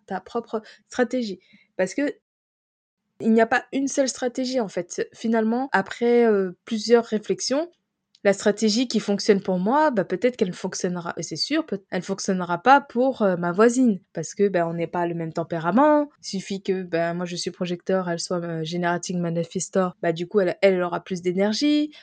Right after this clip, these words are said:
euh, elle sera toujours dans l'action, action, action. Donc, peut-être qu'elle, euh, évoluera beaucoup plus vite que moi. Et, euh, mais on n'est pas là pour, euh, se, euh, comparer. C'est vraiment ça aussi que j'avais envie de te dire. Tout le monde est différente. Et justement, celle qui,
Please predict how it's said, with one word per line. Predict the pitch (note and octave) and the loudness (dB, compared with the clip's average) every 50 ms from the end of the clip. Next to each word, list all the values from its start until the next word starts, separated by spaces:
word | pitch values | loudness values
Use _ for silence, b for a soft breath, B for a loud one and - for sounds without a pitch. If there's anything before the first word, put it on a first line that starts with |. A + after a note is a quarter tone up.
| B B - - | B B -6 -4
euh, | F#3 F3+ F3 F3 E3+ - - | -2 -2 -2 -2 -4 -4 -2
elle | - F#3+ F3+ | -2 -2 -2
sera | - - G3 | -2 -2 -4
toujours | F#3 - G3+ F#3+ G3+ F#3+ | -2 -2 -4 -2 -2 0
dans | F#3 F#3 | 0 0
l'action, | F3 F3+ F3+ F#3 - G3 F#3 | 0 0 0 -2 -4 -4 -4
action, | F3 F3 E3+ - - F3+ F3 | -4 -6 -8 -8 -8 -6 -4
action. | F3+ G#3 - - - D4+ D4 D4 D4 D4 - _ | -4 -4 -4 -4 -2 0 0 0 0 -2 -6 _
Donc, | - F#3+ - | -10 -6 -2
peut-être | - G3+ G3+ A#3 A3+ - | -2 0 2 0 0 0
qu'elle, | - G3 F#3+ F3+ | 0 -2 0 -2
euh, | F3+ F3+ F3 - | -2 -2 -2 0
évoluera | - G3 G3 F#3 G3 F#3+ F#3 F#3 F#3 F3 F3+ F3 | 2 2 2 2 0 -2 -2 -2 -2 0 -2 -2
beaucoup | E3+ F3+ F3 - F3 F3 | -2 -4 -6 -6 -8 -8
plus | - - F#3+ | -6 -8 -6
vite | F3+ F#3 F3+ - | -6 -6 -8 -2
que | - A#3+ | 0 2
moi. | B3 A#3+ B3+ C4+ C#4+ C#4+ C#4+ - - | 2 2 2 0 0 -2 -4 -2 2
Et, | - A#3+ B3+ B3 | 2 4 6 6
euh, | G#3 F#3+ F#3 F3+ F3 | 4 4 2 0 -2
mais | F3+ F#3 G#3+ | 0 2 2
on | A#3 A3+ | 4 4
n'est | A3+ G#3+ | 4 4
pas | A3 C4+ D4 | 4 2 2
là | D4+ D4 | 2 2
pour, | C#4+ B3+ B3 B3 | 0 0 2 2
euh, | A3+ G#3+ G#3+ | 2 2 2
se, | G#3+ - - - | 0 -2 0 2
euh, | G#3 G#3 G3 F#3+ F3+ E3+ E3+ E3 D#3+ D#3+ D#3+ - - | 2 2 2 2 0 -2 -4 -6 -8 -10 -10 -8 -6
comparer. | - G3 G3 A#3 A#3+ A#3+ B3 A#3 A#3+ b b b b b b _ - | -2 2 4 4 4 4 2 -2 -4 b b b b b b _ -6
C'est | - - F#3+ F#3 F3+ | -2 0 0 0 0
vraiment | E3+ F3 F#3+ G#3+ A3 A#3 A#3+ A#3+ A#3+ A#3+ - | 0 0 2 2 4 4 2 2 0 -2 -6
ça | - - - A#3+ A#3 | -6 0 2 4 4
aussi | A3 G#3+ G#3+ - A#3+ A#3 | 4 2 0 -4 -4 -2
que | - G#3 | 0 0
j'avais | F3+ F3+ E3+ E3+ | 0 -2 -2 -4
envie | F3 F3 F#3 G3 | -4 -4 -4 -4
de | - | -2
te | - G3+ | -2 -4
dire. | G3 G#3+ C4 D4 - b b b b b b b b _ _ _ _ _ _ - | 0 2 2 2 0 b b b b b b b b _ _ _ _ _ _ 2
Tout | - | 4
le | E4 E4+ | 4 4
monde | E4 E4 D4+ C#4 | 2 0 0 0
est | A#3 | 0
différente. | G#3+ G#3 G3 - G3+ F#3+ G3 A#3 C4 C#4+ C#4+ - - - _ _ _ _ _ _ _ _ _ _ _ _ _ _ - | 0 -2 0 2 2 2 2 0 -2 -2 -4 -8 -14 -20 _ _ _ _ _ _ _ _ _ _ _ _ _ _ 0
Et | A3+ | 0
justement, | G#3 A3 A3 - - A#3 A3 A#3+ D4 D4+ D4+ | 0 0 -2 0 2 2 2 4 4 2 0
celle | C#4 - - D4+ B3+ A#3+ | 0 2 2 0 0 0
qui, | - - B3+ B3 B3 B3 A#3+ - | -2 -2 0 0 0 0 -2 -4